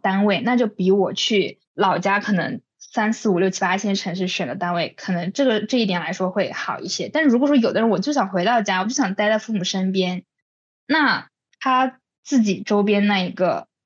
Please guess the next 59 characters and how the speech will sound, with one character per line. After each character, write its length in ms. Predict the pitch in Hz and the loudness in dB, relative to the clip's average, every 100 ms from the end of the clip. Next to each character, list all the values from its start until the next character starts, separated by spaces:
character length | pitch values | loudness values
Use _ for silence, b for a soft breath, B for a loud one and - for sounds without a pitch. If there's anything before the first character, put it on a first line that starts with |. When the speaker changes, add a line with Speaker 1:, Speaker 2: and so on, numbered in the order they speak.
| _ | _
Speaker 1:
单 180 | - 202 | -2 0
位 80 | 208 | 2
的 100 | 196 | 0
选 240 | 196 175 | 0 -4
择 80 | 170 | -4
的 120 | 180 | -6
顺 260 | 185 226 190 | -4 -2 0
位 140 | 185 | 0
肯 240 | 180 - 185 | -4 -6 -4
定 180 | 190 196 | -2 0
就 140 | 208 | -2
是 160 | 202 196 | -2 -4
会 200 | 190 170 | -2 2
优 280 | 190 190 | 2 4
于 180 | 196 175 | 2 0
说 400 | 175 185 170 160 - | -4 -4 -2 -4 -2
在 260 | 208 180 | -2 0
一 200 | - 170 | -2 -2
个 260 | 180 196 135 | 0 2 0
生 220 | - 208 | 0 0
活 100 | 208 | 2
压 220 | 190 180 | 2 2
力、 120 | 185 185 | 0 0
竞 160 | 190 | 0
争 100 | 185 | -2
压 140 | 180 180 | -2 -4
力 80 | |
都 80 | 180 | -4
很 140 | 196 175 | -4 -4
大 100 | 175 | -4
的 40 | |
大 160 | - 190 | -2 -4
城 180 | 185 175 | -6 -8
市 160 | - | -4
要 160 | 170 185 | -4 -4
好 300 | - - - | -6 -8 -8
的。 180 | - - - | -14 -16 -2
那 80 | 294 | 2
如 120 | 240 | 4
果 120 | 247 | 4
说 160 | 226 220 | 4 0
抛 240 | - 233 | 2 0
开 160 | 233 226 | 0 0
这 100 | 214 | 2
个 100 | 196 | 0
地 220 | 196 220 | 0 -2
区 180 | 196 202 | -2 -2
的 120 | 190 | 0
因 200 | 190 196 | 0 -2
素， 360 | 202 202 180 - - | -2 -2 -4 -6 -4
单 300 | 214 220 220 | -2 2 2
就 240 | 240 202 | 2 2
于 120 | 180 | 2
单 280 | 180 196 196 | 0 0 2
位 120 | 202 | 0
来 140 | 170 175 | 0 -2
说 320 | - 196 196 | -2 0 2
的 100 | 185 | 2
话， 260 | 190 170 | 0 -4